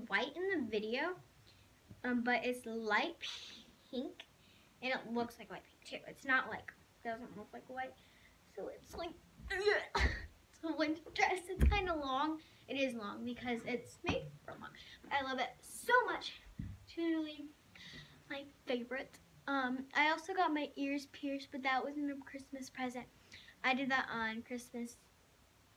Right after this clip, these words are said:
Eve. It wasn't really a Christmas present though, but kind of. So, yeah. And then my last present,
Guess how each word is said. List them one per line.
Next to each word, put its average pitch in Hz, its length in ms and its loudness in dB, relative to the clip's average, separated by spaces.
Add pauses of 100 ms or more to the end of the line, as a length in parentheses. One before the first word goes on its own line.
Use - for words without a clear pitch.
Eve. 269 260 0 (480)
It 240 80 -2
wasn't 240 220 0
really 220 200 -6
a - 40 -10
Christmas 247 420 -8
present 262 300 -6
though, 254 240 -2
but 240 180 -8 (1160)
kind 294 180 4
of. 262 140 -2 (560)
So, - 220 -4 (600)
yeah. 381 180 4 (640)
And 320 260 2
then 349 300 6 (280)
my 302 160 -2 (100)
last 320 360 4
present, 262 280 -2